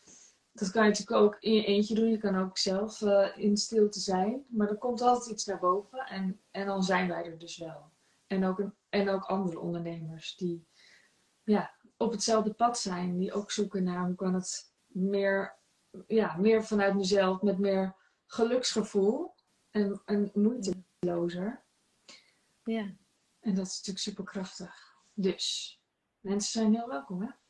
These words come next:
Speaker 2: Super, super
Speaker 1: Dus je
Speaker 2: welkom.
Speaker 1: bent heel welkom.
Speaker 2: Hmm.
Speaker 1: Ja. Wilde jij nog iets toevoegen of gaan we afronden?
Speaker 2: Nee, het voelt, het voelt wel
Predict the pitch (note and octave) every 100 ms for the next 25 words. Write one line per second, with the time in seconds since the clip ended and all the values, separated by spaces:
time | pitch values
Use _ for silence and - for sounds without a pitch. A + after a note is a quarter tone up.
0 | _ _ _ _ _ - - - G3 G3
1 | F#3+ E3 D#3 - - F#3+ F#3+ F3 F3 G3+
2 | G#3 A3 G#3+ B3 B3+ E3+ F3 G3 F#3+ F3+
3 | - - _ _ G#3+ - - _ _ _
4 | _ - G#3 C4+ D4 D4 C#4+ C#4 C4 -
5 | E4+ E4+ F4 E4+ D#4+ D#4+ - C4 A#3+ A3+
6 | A3 A3+ - F3+ - F#3+ F3+ F3+ F3+ _
7 | _ _ _ _ _ - C4 A3 F3+ F3+
8 | _ _ _ _ G3+ - F#3+ - F#3+ F#3